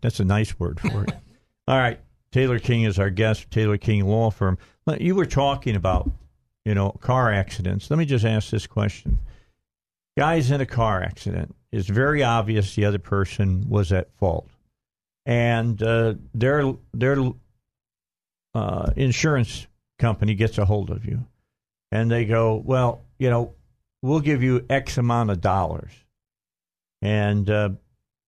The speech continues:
you hear what they're offering, and you go, "Yeah, but that's not gonna, re-, you know, fix my car. That's not gonna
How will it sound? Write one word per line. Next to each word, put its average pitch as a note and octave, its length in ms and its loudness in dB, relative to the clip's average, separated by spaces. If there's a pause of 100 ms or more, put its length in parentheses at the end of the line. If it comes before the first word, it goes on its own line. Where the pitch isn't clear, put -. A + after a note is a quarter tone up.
(380)
you C#3 320 2
hear A2 280 4
what G#2+ 240 0
they're G#2 200 2
offering, G#2+ 500 0
and G#2 160 2
you C3 140 0
go, G#2+ 360 2 (640)
"Yeah, E3 180 0
but B2 120 -2
that's D#3+ 240 -2
not C#3 160 0
gonna, G#2+ 220 2
re-, F#2 120 0 (140)
you A#2 100 0
know, F2 140 -2
fix - 380 -4
my G2+ 120 2
car. C#3+ 720 0
That's A#2+ 280 -4
not A#2+ 180 -2
gonna G#2+ 180 -2